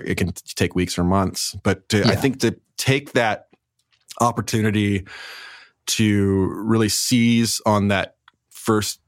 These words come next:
Speaker 1: drop of inspiration, to do as much as you can with it in that moment, as, is for me, is the method that I use, uh, to, to continue to be productive. And I think also really work on the art of finishing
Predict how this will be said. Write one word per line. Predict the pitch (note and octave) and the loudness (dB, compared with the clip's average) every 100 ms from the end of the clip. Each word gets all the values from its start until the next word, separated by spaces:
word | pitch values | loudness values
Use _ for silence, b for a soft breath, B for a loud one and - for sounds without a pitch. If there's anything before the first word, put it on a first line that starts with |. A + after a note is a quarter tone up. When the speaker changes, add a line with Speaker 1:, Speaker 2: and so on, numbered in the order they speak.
| - | -2
Speaker 1:
drop | G#2+ G#2 | 0 0
of | G2+ | 0
inspiration, | G2 F#2 - F#2+ F#2+ - A#2 A#2 A#2 | -2 0 0 2 2 2 2 2 0
to | G2 | 0
do | G2+ | 0
as | G2+ G2 | 0 0
much | G2 - | 0 0
as | F#2 | -4
you | F#2 | -2
can | - F#2 G2 | 0 2 2
with | G#2 | 2
it | A#2+ A#2 | 0 0
in | - G#2+ | 0 0
that | G2+ F2+ | 2 0
moment, | F#2 F#2+ G#2 - | 0 2 0 0
as, | G#2 G#2 | 0 0
is | A#2+ | -2
for | - A2 | 0 0
me, | G2 G2 A2 | 0 2 2
is | A2+ G#2 | 0 0
the | G2 | 0
method | F#2+ G2 G2 | 0 0 0
that | F#2+ | 0
I | F#2 | 0
use, | F#2 G2 F#2+ - - - | 0 0 -2 -4 -6 0
uh, | F#2+ F#2 E2+ - - | 2 2 0 -4 -4
to, | F#2+ F2+ - - _ _ _ - | -2 -2 -8 -20 _ _ _ -8
to | - | -2
continue | G#2+ G2 G#2 F#2+ | 0 2 2 2
to | F#2 | 0
be | G2 F#2 - _ | 0 -2 -6 _
productive. | G#2+ G2 F#2 G2+ | 0 0 2 0
And | F#2 G2+ | 2 0
I | G2+ | 0
think | A2+ G#2 | -2 -2
also | G#2+ G#2+ - G#2 F#2+ F2+ B B B B B B B B - - _ _ | 0 0 0 2 2 -2 B B B B B B B B -20 -20 _ _
really | A2+ G#2 B2 B2 A#2 | 0 4 4 4 2
work | G2 A2 A2 - | 4 2 2 2
on | A2 G2 | 2 2
the | F#2+ | 0
art | G2+ G2+ - _ | 2 2 0 _
of | G#2+ F#2+ F2+ - | 0 0 -2 -10
finishing | - G2+ G#2+ - D#3 F#3 | -2 0 0 0 2 0